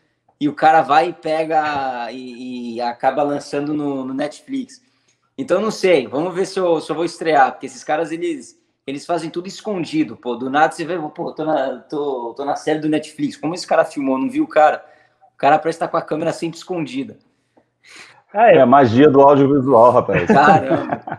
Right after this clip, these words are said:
Speaker 2: <laughs> Fora que, é, eu vi pelo, pelo Instagram da, da Mariana Becker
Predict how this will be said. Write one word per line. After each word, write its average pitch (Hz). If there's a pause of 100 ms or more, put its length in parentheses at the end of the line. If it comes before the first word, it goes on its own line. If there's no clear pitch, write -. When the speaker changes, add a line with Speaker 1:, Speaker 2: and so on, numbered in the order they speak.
(120)
Speaker 2:
<laughs> - (380)
Fora 202
que, 185
é, 147
eu 147
vi 180
pelo, 165
pelo 151
Instagram 151
da, 135
da 131
Mariana 143
Becker 147